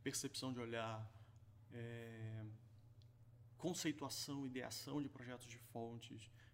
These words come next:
desenvolvimento, planejamento de peso, de largura, de estilos, programação, é, versões itálicas,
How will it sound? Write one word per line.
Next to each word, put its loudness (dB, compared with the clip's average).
desenvolvimento, 6
planejamento 2
de -4
peso, 2
de -4
largura, 2
de -6
estilos, 2
programação, 6
é, 6
versões 2
itálicas, 2